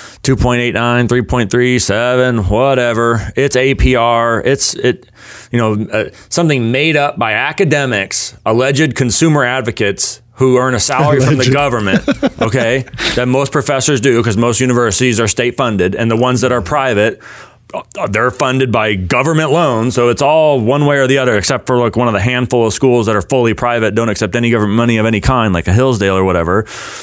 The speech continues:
Speaker 1: M-, so you got government people advocating for the consumer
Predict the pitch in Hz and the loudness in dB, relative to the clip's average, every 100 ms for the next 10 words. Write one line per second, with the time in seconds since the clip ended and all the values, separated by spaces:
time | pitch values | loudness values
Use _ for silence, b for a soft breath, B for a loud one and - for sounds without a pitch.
0 | B B - 110 - - 131 135 - 101 | B B -6 -4 -4 -2 0 0 -4 -6
1 | 95 135 143 170 160 110 170 131 110 104 | -2 0 2 2 2 2 0 2 2 0
2 | - B B 143 147 139 - 147 127 117 | -2 B B -6 -4 -4 0 2 2 0
3 | 135 120 120 104 151 120 87 62 | 0 0 -2 0 0 0 -2 -8